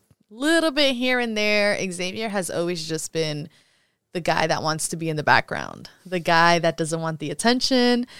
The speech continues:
the guy that's just not like, "No, not me, that's not for me," you know? And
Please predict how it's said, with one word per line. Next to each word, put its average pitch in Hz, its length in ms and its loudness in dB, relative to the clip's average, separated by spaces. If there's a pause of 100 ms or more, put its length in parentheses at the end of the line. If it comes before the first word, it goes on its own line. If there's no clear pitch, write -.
(220)
the 190 100 0
guy 170 420 6
that's 165 380 0
just 175 180 -2
not 165 160 0
like, 160 160 -2
"No, 269 320 4
not 214 280 2
me, 220 280 0
that's 190 280 -2
not 160 160 -4
for 165 140 -10
me," 208 400 -2
you 180 180 -4
know? 170 440 0
And 165 520 -4